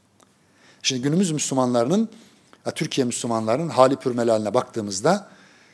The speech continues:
evet, yüzde yetmiş beşi beş vakit namaz kılmayan, tabii bir tarif, bir, bir, bu bir anket. Bu da ne kadar gerçek ayrı bir tartışma konusu.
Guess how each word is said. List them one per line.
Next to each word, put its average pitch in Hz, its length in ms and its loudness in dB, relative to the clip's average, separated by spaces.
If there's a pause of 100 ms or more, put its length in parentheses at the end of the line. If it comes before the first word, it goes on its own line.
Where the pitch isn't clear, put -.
(120)
evet, 135 260 4
yüzde 120 220 -2
yetmiş 131 360 0
beşi 120 200 0
beş 113 200 0
vakit 110 240 -6
namaz 107 260 -4
kılmayan, 185 560 0
tabii 160 260 0
bir 185 180 -4
tarif, 160 500 6
bir, 139 120 -10
bir, 151 180 -6 (120)
bu 123 100 -4
bir 160 240 -2
anket. 147 540 2 (560)
Bu 143 80 -4
da 143 60 2
ne 156 100 4
kadar 147 200 8
gerçek 120 420 2
ayrı 131 160 6
bir 101 100 -4
tartışma 117 360 0
konusu. - 380 -14